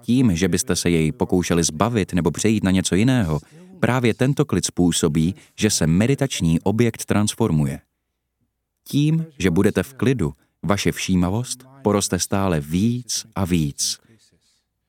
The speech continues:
Důvodem narůstající všímavosti není nic jiného než klid.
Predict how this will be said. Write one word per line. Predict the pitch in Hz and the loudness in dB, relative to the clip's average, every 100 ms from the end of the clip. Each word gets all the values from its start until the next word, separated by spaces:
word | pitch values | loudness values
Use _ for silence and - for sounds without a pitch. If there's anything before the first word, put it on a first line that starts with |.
| _ _ _ _ _ _ _ _ _ _ 117 _ _ 151 147 | _ _ _ _ _ _ _ _ _ _ _ _ _ -20 -12
Důvodem | 87 98 139 156 160 78 71 78 | -2 0 2 2 0 0 0 0
narůstající | 82 107 - 117 107 95 | 0 0 0 0 0 -2
všímavosti | 82 113 117 127 87 - - 76 82 98 _ _ _ _ _ _ _ _ | -2 0 0 0 -2 -4 -4 -4 -4 -10 _ _ _ _ _ _ _ _
není | 98 113 85 | 0 2 2
nic | 78 82 113 147 - 85 | 0 0 0 0 -4 -4
jiného | 92 123 120 117 113 | 0 0 0 0 0
než | 98 - | 0 -2
klid. | - 78 76 - - | -4 -4 -4 -8 -20